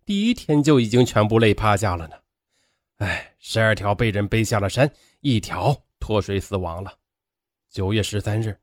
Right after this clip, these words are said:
发现二王的第一天，我们搜山的每个人都发了一个硬皮儿月饼。对，就像包子似的，一点点馅儿，其他的进口警犬连闻都不闻一下，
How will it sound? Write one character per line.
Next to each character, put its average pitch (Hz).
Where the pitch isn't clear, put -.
发 123
现 127
二 131
王 117
的 131
第 131
一 143
天， 151
我 127
们 147
搜 202
山 202
的 180
每 104
个 202
人 120
都 151
发 143
了 131
一 113
个 135
硬 139
皮 -
儿 104
月 185
饼。 -
对， 101
就 139
像 123
包 160
子 123
似 120
的， -
一 147
点 127
点 127
馅 120
儿， -
其 185
他 190
的 180
进 196
口 127
警 143
犬 117
连 190
闻 170
都 277
不 175
闻 110
一 92
下， -